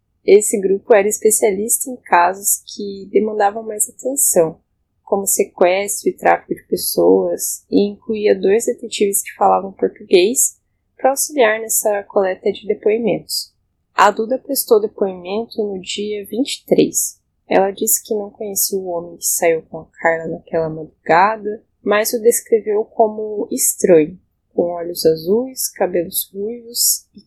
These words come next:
que estava na casa dos trinta anos. Com as informações que ela passou, foi feito um retrato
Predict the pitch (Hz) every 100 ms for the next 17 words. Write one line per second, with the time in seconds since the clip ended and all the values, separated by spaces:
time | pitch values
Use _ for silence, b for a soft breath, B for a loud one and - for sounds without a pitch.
0 | - - 208 208 202 - _ _ - 208
1 | - 208 247 233 226 - 208 - - -
2 | - 220 247 - 311 175 156 202 - _
3 | _ _ _ 262 269 247 - 208 202 -
4 | 190 - 196 - 247 - - 214 262 _
5 | 226 220 208 202 - 220 214 - 190 196